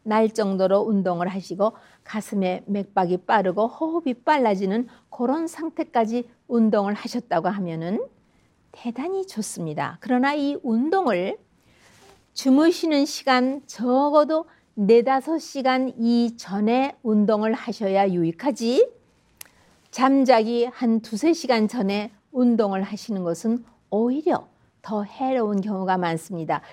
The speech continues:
여러분이 엄마로서 아기를 키울 때에, 아기를 목욕시킬 때에 어떤 현상을 보십니까? 어떤 아이는 저녁에 목욕을 시키면 그날 밤에 잘 자고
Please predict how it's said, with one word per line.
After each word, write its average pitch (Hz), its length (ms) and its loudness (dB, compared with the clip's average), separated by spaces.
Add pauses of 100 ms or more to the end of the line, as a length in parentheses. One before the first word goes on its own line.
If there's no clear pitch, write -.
(140)
여러분이 269 540 4 (100)
엄마로서 220 960 4 (240)
아기를 262 420 4
키울 302 340 2
때에, 170 460 0 (320)
아기를 240 480 4
목욕시킬 214 800 0
때에 180 320 4 (220)
어떤 233 460 2
현상을 330 520 0
보십니까? 190 640 -4 (320)
어떤 269 540 -2
아이는 196 640 0 (540)
저녁에 226 580 2
목욕을 196 540 0
시키면 226 520 -4
그날 196 320 -2
밤에 175 360 -4
잘 277 880 -8
자고 196 440 0